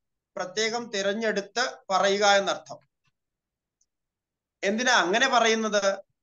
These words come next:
വേദത്തെ എങ്ങനെയാ തിരഞ്ഞെടുത്ത് പറയുന്നത്, അല്ലെങ്കിൽ അങ്ങനെ വ്യാസജ്ജനം ചെയ്തത് എങ്ങനെയാണ്? അതിനെക്കുറിച്ചുള്ള കഥ പറയുന്നത്, വേദങ്ങള്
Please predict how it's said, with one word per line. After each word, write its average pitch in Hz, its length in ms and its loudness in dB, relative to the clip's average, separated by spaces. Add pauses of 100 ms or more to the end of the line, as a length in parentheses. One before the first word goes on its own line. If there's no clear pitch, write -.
(520)
വേദത്തെ 202 420 0
എങ്ങനെയാ 214 320 -2
തിരഞ്ഞെടുത്ത് 208 640 -4
പറയുന്നത്, 185 480 -2
അല്ലെങ്കിൽ 180 360 -2
അങ്ങനെ 180 260 -4
വ്യാസജ്ജനം 175 800 -2
ചെയ്തത് 190 300 -4
എങ്ങനെയാണ്? 170 600 -4 (2500)
അതിനെക്കുറിച്ചുള്ള 226 640 -2
കഥ 208 220 2
പറയുന്നത്, 202 580 2 (3500)
വേദങ്ങള് 233 680 2